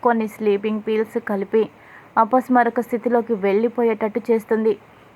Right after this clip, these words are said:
ఇంకా మరోసారి భోజనంలో పాయిజన్ కలిపి రఘురామ్కి అన్నం చంద్రకళే తినిపించినట్టు ఇదంతా కూడా శాలిని చేస్తుంది. ఇవి గుర్తు తెచ్చుకుంటుంది.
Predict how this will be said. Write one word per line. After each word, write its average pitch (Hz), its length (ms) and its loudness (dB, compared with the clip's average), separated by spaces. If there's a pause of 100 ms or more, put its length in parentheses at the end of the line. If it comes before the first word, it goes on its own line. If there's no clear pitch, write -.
(160)
ఇంకా 233 300 0 (320)
మరోసారి 214 680 2 (1400)
భోజనంలో 247 760 2
పాయిజన్ 226 640 0
కలిపి 208 420 0 (360)
రఘురామ్కి 214 760 2 (680)
అన్నం 254 400 4
చంద్రకళే 233 640 2
తినిపించినట్టు 226 920 0 (360)
ఇదంతా 220 480 2
కూడా 233 300 4 (640)
శాలిని 220 540 2
చేస్తుంది. 233 560 0 (480)
ఇవి 214 300 2
గుర్తు 214 300 -2
తెచ్చుకుంటుంది. 220 800 0